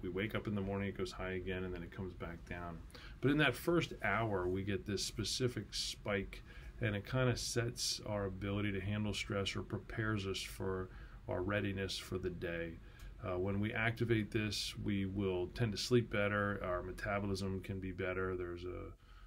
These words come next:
I just pulled up a research paper about the cortisol awakening response and how it's been shown to improve all aspects of our ability to take on stress. And it's a stressful time. So what is this? Well,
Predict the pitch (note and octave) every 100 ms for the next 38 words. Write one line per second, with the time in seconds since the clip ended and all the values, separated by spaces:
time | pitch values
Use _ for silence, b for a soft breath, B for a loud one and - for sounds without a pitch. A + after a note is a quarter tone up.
0 | b - G2 G2 - G#2+ G2 - F#2 F#2+
1 | - F#2+ - G2+ G2 G2+ F#2 F2 F2+ F2+
2 | G2+ F#2 F2+ - G2 - F#2+ F2+ F#2 F2+
3 | F#2 F2 - F2+ F2+ E2+ F2 F2 F#2 F2+
4 | F2+ - F#2 F2+ F#2+ B B B B -
5 | C#3 B2+ A#2+ A#2+ A2+ A2 G#2+ - - G#2
6 | A#2 B2 A#2 G2+ - A2+ A#2 A2 G#2+ -
7 | G#2 - G#2 G2 F#2 F2+ G#2 G#2 G2 F2+
8 | - F#2 F2+ E2+ E2 - E2+ E2+ B2 C3+
9 | C3+ A#2 A#2+ G#2 - G2 - F#2+ F#2 A2+
10 | A2 D#3+ D#3 G2+ F2+ F2 - - - b
11 | b b b b - B2+ B2+ C3